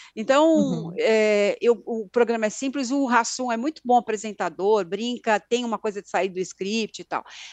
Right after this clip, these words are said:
Speaker 1: Mas a Paola fazendo, coroando ali, ela dá o D N A da comida ali, né? Mais do que todos,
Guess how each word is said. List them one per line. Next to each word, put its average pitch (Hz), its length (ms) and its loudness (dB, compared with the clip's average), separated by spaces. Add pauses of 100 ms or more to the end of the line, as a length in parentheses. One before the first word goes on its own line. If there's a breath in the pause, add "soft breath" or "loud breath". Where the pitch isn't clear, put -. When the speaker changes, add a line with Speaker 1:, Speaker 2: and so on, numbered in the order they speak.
Speaker 1:
Mas 262 260 2
a 320 120 4
Paola 226 480 4
fazendo, 240 760 -2
coroando 240 540 4
ali, 202 340 -2
ela 247 280 4
dá 202 200 2
o 196 120 -2
D 185 220 -2
N 185 120 -4
A 175 100 0
da 170 120 -4
comida 175 480 -8
ali, 196 280 -6
né? 240 260 -2 (300 loud breath)
Mais 208 320 2
do 190 80 -10
que - 120 -10
todos, 214 520 -2